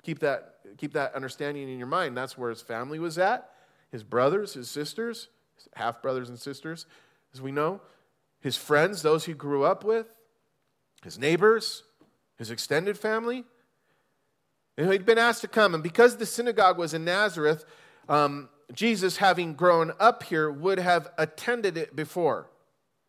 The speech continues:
right? And now he would read and teach in his home,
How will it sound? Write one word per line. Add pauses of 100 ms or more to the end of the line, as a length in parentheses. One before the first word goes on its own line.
(140)
right? (600)
And
now
he
would
read
and
teach
in
his
home,